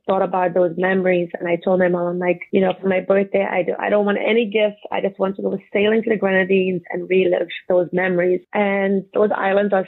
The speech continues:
so beautiful and so untouched. And I remember I looked at my mom, and we're sitting on the boat, and I said, "I, I think it's time for me to move back to the Caribbean, and I wanna spend my golden years,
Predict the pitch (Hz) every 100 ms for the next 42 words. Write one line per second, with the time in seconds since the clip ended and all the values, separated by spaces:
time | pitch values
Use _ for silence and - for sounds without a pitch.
0 | - 208 196 202 202 196 202 196 185 185
1 | - - 190 185 185 185 180 - - 185
2 | 190 190 185 190 208 233 233 208 202 190
3 | 190 190 196 - 190 190 180 233 220 202
4 | 196 196 185 190 196 190 180 180 185 180
5 | 175 175 _ _ - - - 175 175 202
6 | 196 190 - 185 175 180 175 170 175 170
7 | 175 175 - 170 - 165 165 170 180 170
8 | 180 175 170 175 175 165 170 _ - 247
9 | 226 202 185 196 190 190 185 175 175